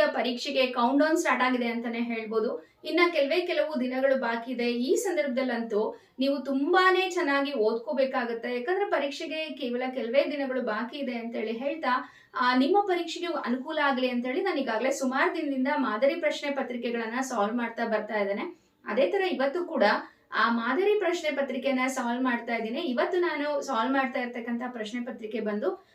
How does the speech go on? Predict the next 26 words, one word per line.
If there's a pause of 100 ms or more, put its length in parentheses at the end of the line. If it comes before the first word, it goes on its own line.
(160)
ಮೂರನೇ
ಪ್ರಶ್ನೆ
ಪತ್ರಿಕೆ.
ಈಗಾಗಲೇ
ಎರಡು
ಪ್ರಶ್ನೆ
ಪತ್ರಿಕೆಗಳು
ಸಾಲ್ವ್
ಆಗಿದೆ.
ಹಾಗೆ
ನಮ್ಮ (100)
ತುಮಕೂರಿನ (420)
ಅಭ್ಯಾಸ
ಪತ್ರಿಕೆಯನ್ನ (100)
ಕೂಡ
ನಾನು
ಸಾಲ್ವ್
ಮಾಡಿದ್ದೀನಿ. (280)
ಮೂರು
ಕ್ವಶನ್
ಪೇಪರ್
already
ಸಾಲ್ವ್
ಮಾಡಿ
ಇವತ್ತಿನ
ದಿನ